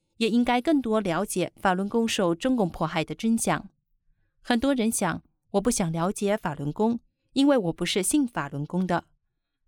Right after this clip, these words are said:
中共打压与我有什么关系？但你现在看到，中共对待法轮功的手法一样可以用在其他人身上。梁真表示，二十多年，香港人越来越认识法轮功，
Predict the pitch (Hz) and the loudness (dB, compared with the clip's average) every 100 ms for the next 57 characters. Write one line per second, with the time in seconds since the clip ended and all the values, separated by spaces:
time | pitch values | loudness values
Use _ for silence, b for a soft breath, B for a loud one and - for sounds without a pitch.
0 | _ - 269 262 214 185 180 214 208 220 | _ 0 2 2 2 0 2 2 2 2
1 | 190 214 202 185 - 156 190 240 254 - | 0 0 -2 -2 -4 -6 -2 -2 -2 -4
2 | 165 - _ _ _ _ _ _ _ _ | -6 -10 _ _ _ _ _ _ _ _
3 | _ 294 262 190 220 196 180 - 269 202 | _ 2 2 2 0 0 -2 -2 -2 -2
4 | 165 - _ _ _ _ _ 302 285 285 | -4 -6 _ _ _ _ _ 0 4 4
5 | 247 320 262 226 165 - 165 170 202 190 | 4 2 2 0 -2 -2 -2 -2 -2 -2
6 | 175 - 165 - 170 - _ _ - 240 | -2 -4 -4 0 -2 -2 _ _ 0 2
7 | 262 240 202 185 247 190 190 - - 160 | 2 0 -4 -4 -4 0 -2 -2 -6 -8
8 | 160 165 143 151 226 240 208 151 - _ | -6 -6 -4 -2 -2 -2 -2 -4 -8 _
9 | _ _ _ _ _ - 233 240 294 262 | _ _ _ _ _ -2 0 2 2 2
10 | 180 - 202 185 175 - 285 269 277 302 | 0 2 2 2 2 0 0 2 2 2
11 | 285 190 180 190 233 233 170 165 170 196 | 2 2 0 0 -2 -2 -2 0 -2 -2
12 | 175 156 240 240 285 269 - 160 156 143 | -2 -2 -2 -2 0 0 0 -2 -2 -8
13 | 139 143 190 196 | -8 -6 -2 -2